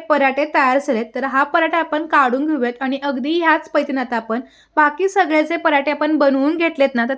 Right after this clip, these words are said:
ते पण अगदी अशाच पद्धतीने छानपैकी शेकून घेणार आहोत. तुम्ही हवं तर हे पराठे शेकताना तूप किंवा बटरचा देखील वापर करू शकता. तुम्हाला जे काही आवड तुम्ही ते देखील नक्कीच ह्याच्याबरोबर सर्व्ह करू शकता. खूप छान लागते. नेहमी आपण गव्हाच्या पिठामध्ये आलू पराठे करत असतोच,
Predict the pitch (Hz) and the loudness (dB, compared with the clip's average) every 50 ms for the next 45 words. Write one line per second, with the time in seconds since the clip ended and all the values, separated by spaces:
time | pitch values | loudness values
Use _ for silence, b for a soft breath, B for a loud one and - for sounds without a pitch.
0 | - 294 277 285 294 330 339 330 285 262 233 269 262 - 285 - 294 285 294 - | 2 2 2 2 2 0 0 0 0 -2 -2 -4 -4 -4 -4 0 0 0 0 2
1 | - 285 262 - 240 247 262 254 - 294 262 269 285 285 277 269 269 269 302 311 | 0 0 0 2 -2 -4 -4 -4 -2 -2 -2 -2 0 -2 -4 -4 -4 -4 -6 -6
2 | - 339 269 214 - - 269 302 311 320 269 247 220 208 190 190 220 - B B | -2 -2 -2 -4 -2 -4 -4 -2 0 0 0 2 2 0 0 -2 -4 -6 B B
3 | B B B B B B - 269 320 349 339 359 349 320 330 370 381 - 277 269 | B B B B B B -2 -2 0 0 2 4 4 4 4 2 2 2 0 0
4 | 269 262 285 285 285 277 269 262 262 302 339 - - - 320 247 - - 285 262 | 0 -2 -4 0 2 2 0 2 0 -2 -4 -4 -2 -2 -4 -4 -2 -4 -4 -2
5 | 247 254 269 285 - _ - - 359 370 359 370 311 - 349 330 339 330 330 302 | 0 0 -2 -2 -6 _ -4 0 0 0 0 -2 -6 -4 0 2 2 4 4 2
6 | 247 269 254 254 285 269 269 262 - 294 294 302 277 226 226 - 254 254 262 - | 0 0 -2 -4 0 -2 -2 -2 0 -4 0 2 0 0 0 0 -4 -4 -2 0
7 | 285 277 294 349 339 - 330 247 - - - 214 240 B B B B B - 302 | 0 2 2 0 -2 0 -2 -2 -2 -4 -6 -8 -8 B B B B B -4 -2
8 | 294 302 311 320 311 311 320 302 294 294 320 339 370 392 381 311 294 277 294 294 | -2 0 0 0 0 2 0 0 0 0 0 0 0 2 2 2 2 2 2 0
9 | 302 302 311 277 302 302 302 269 269 277 277 277 - 311 311 302 285 294 - 311 | -2 -2 -4 -4 -4 -2 0 0 0 0 -2 -2 -4 -4 -4 -4 -6 -6 -6 -6
10 | 302 311 277 254 226 262 254 240 277 285 294 - 302 285 311 302 330 311 294 311 | -4 -2 -2 -2 0 -2 -2 -2 -2 -4 -2 2 2 2 2 2 -2 -2 -2 -2
11 | 294 - 269 - - - 233 247 B B B B B B B - 392 392 - - | -2 -4 -6 -6 -6 -8 -8 -8 B B B B B B B 0 0 0 0 0
12 | 392 359 339 339 359 339 311 311 277 277 285 294 294 294 277 294 330 320 320 311 | 2 4 4 4 4 2 0 2 0 0 0 0 -2 -2 -2 0 0 0 0 0
13 | 320 330 320 320 262 247 277 285 320 311 320 320 302 294 294 294 285 277 311 294 | -2 0 -2 0 0 0 0 0 -2 -2 -2 -4 -2 -2 -2 0 0 2 2 2
14 | 269 247 269 262 - 285 277 262 277 294 285 285 277 277 277 - 247 277 277 - | 2 2 0 -2 0 -2 -2 0 -2 -4 0 0 -2 -2 -2 -2 -4 -4 -2 -2
15 | 247 247 254 | -4 -4 -4